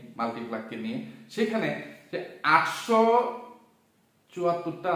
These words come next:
না মানে প্রায় নয়শোর কাছাকাছি চুরাশিটার মতো কমেন্ট পাবলিশ করছে। এই কমেন্টগুলো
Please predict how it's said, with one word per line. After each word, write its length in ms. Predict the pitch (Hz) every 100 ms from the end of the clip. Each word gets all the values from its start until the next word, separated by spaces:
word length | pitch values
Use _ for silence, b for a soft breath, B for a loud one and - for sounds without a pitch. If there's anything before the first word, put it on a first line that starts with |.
| 139
না 80 | 135 135
মানে 160 | 135 131 131 156
প্রায় 280 | 160 160 151
নয়শোর 300 | 139 139 - 143
কাছাকাছি 460 | 143 170 175 - - -
চুরাশিটার 540 | 123 120 120 131 117
মতো 200 | 113 127 131 - - 135
কমেন্ট 340 | 151 165 117 - - - _ 113
পাবলিশ 320 | 110 107 104 110
করছে। 260 | 104 - - B B B B -
এই 100 | 135 139
কমেন্টগুলো 500 | 165 170 196 175 135